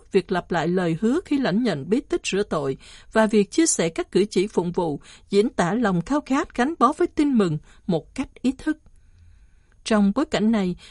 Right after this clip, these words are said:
việc quy chiếu về Thánh Phêrô, viên đá sống động và chứng nhân hy vọng, trở thành chân trời chung cho một giáo hội trẻ trung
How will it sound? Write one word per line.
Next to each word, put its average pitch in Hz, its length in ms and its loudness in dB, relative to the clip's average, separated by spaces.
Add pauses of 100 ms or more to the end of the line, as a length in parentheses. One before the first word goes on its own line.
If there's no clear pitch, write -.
(120)
việc 214 180 2
quy 349 140 6
chiếu 330 300 2
về 185 160 4
Thánh 226 300 -2
Phêrô, 233 460 2 (100)
viên 226 240 2
đá 226 220 0
sống 311 280 0
động 170 240 0 (320)
và 202 240 2
chứng 320 280 0
nhân 262 300 4
hy 302 100 4
vọng, 160 300 -2 (440)
trở 220 180 4
thành 190 260 2
chân 285 300 0
trời 180 240 0
chung 247 320 0
cho 302 200 -2
một 208 220 0
giáo 220 260 -2
hội 160 260 0
trẻ 151 180 -2
trung 233 300 0